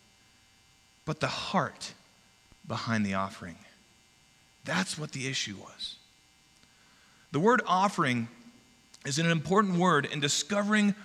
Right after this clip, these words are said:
why God didn't accept Cain's sacrifice.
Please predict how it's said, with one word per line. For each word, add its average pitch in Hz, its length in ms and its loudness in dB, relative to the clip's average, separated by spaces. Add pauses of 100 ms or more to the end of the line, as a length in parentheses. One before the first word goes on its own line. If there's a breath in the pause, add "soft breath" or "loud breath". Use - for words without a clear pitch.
why 196 520 2 (140)
God 139 540 4 (500 soft breath)
didn't 190 240 6
accept - 420 2
Cain's 143 280 -2
sacrifice. - 1000 -6